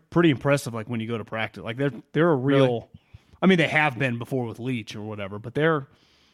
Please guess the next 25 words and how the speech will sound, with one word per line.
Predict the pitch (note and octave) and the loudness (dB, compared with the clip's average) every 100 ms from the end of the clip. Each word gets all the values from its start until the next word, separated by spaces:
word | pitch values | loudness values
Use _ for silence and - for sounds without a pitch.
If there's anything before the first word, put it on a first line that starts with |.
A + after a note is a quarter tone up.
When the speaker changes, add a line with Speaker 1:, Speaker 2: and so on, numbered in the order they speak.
| _ | _
Speaker 1:
they | C#3+ | 0
might | F#3 D3 | 0 2
be, | C#3+ | 0
like, | A#2+ | -2
an | G#2+ - - | -8 -16 -8
eight, | B2+ A#2+ | -6 -4
nine | A#2 A2 G#2+ | -4 -6 -6
win | G#2+ | -8
team. | G#2+ A2 - _ _ _ | -8 -10 -12 _ _ _
Speaker 2:
Okay, | D3 G#3+ A3 - _ _ | -8 -4 -4 -6 _ _
okay, | G3+ - A3 C4+ | -8 -2 -2 -2
okay. | - B3 A3 C4+ - _ | -2 0 2 0 -2 _
Their | D#3 | -4
quarterback | - F3+ E3 D#3+ D3 | 2 2 4 4 4
is | B2+ | 0
the, | A#2+ A#2 | -2 0
is | A#2+ - | -2 0
Tyler | D3 B2+ A2 | 2 2 0
Shuck, | - - C#3 - - _ _ _ _ _ | 0 2 2 0 -16 _ _ _ _ _
who | - B2+ | -10 -10
play, | - C3 B2 | -2 0 2
who, | B2 - | -2 -4
former | - C3+ | 0 2
Oregon | A#2+ A#2+ A2 G#2 | 4 2 0 2
Duck. | A#2+ G#2 | 2 2